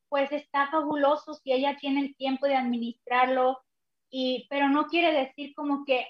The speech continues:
"Ah, tú haz lo que tú quieras y a mí nada más dame alcancía", porque a lo mejor no es suficiente, o a lo mejor la otra no sabe administrarlo,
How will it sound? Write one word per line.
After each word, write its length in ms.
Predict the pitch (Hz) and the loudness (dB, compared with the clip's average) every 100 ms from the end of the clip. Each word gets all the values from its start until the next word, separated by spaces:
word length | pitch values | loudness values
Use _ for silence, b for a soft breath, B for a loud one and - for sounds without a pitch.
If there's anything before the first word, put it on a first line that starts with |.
| - | -4
"Ah, 180 | 339 339 | -4 -2
tú 80 | 349 | 0
haz 100 | 339 | 0
lo 140 | 381 | -2
que 100 | 294 | -6
tú 120 | - - | -14 -18
quieras 360 | 311 302 339 403 | -6 -2 0 -2
y 60 | 302 | 0
a 80 | 262 | -2
mí 120 | 269 | -2
nada 240 | 302 311 | -2 -2
más 240 | 285 277 277 | -2 -2 -2
dame 220 | 302 294 | -4 -6
alcancía", 500 | 294 254 247 320 320 | -8 -10 -6 -2 -2
porque 220 | 277 269 254 | -4 -2 0
a 140 | 247 | 0
lo 60 | 240 | -2
mejor 440 | 247 - 339 359 - | -4 0 0 0 -6
no 260 | 285 311 339 | -10 -2 -2
es 120 | 349 - | -2 -8
suficiente, 800 | _ - - 311 339 294 269 _ _ _ _ _ _ - | _ -20 -8 -8 -6 -6 -6 _ _ _ _ _ _ -2
o 60 | 262 | 2
a 40 | |
lo 80 | 262 | 2
mejor 340 | 262 285 320 | 2 0 0
la 160 | 320 311 | 2 2
otra 200 | 311 311 | 0 -4
no 180 | 294 285 | -4 -4
sabe 240 | 294 285 285 | 0 2 2
administrarlo, 720 | 269 262 247 - 285 294 285 | 0 -2 -4 -6 0 0 0